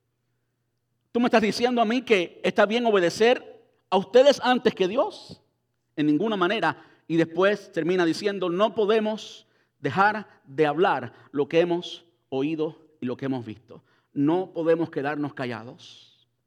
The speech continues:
Enseña la palabra que estos apóstoles regresaron a donde estaban los creyentes. Y si no se nos dice dónde estaban, sabemos que estaban en cierto lugar porque el lugar fue estremecido.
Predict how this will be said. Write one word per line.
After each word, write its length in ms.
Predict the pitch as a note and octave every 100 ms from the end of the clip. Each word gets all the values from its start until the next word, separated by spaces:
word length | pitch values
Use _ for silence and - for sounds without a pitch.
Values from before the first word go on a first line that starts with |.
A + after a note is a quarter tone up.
| _ _ _ _ _ _ _ _ _ _ _ _ _ _ _
Enseña 300 | C3+ F#3+ F#3+
la 80 | F#3+
palabra 340 | F3 F3+ G3 F#3+
que 240 | E3+ D#3+
estos 640 | F#3+ G3 F#3+ F3+ - - _ _ _
apóstoles 500 | - - G3+ G#3 F#3+
regresaron 840 | F3+ D#3 D3 - A3 A#3 - - - _ _ _ _ - -
a 80 | F3+
donde 200 | F#3 F3
estaban 280 | A#3+ A#3+ A3
los 120 | G3
creyentes. 500 | F#3 A3 A#3 F3 D3
Y 40 |
si 40 | F3
no 100 | A3+
se 120 | G#3+
nos 100 | G3+
dice 180 | A3 G3
dónde 220 | A3+ G#3+
estaban, 480 | - A#3+ F#3 C#3 - _ _ _ _ _
sabemos 340 | - E3 G3+ A3
que 100 | G3
estaban 300 | A3 A3 G3+
en 120 | F3+
cierto 380 | - A#3 A3+ G#3+
lugar 360 | F#3+ G#3+ A3+
porque 240 | A3+ G3 F#3+
el 40 |
lugar 260 | F3 G3+ G#3
fue 200 | G3 G#3+
estremecido. 760 | - G3+ F3 E3 B3 B3 A#3+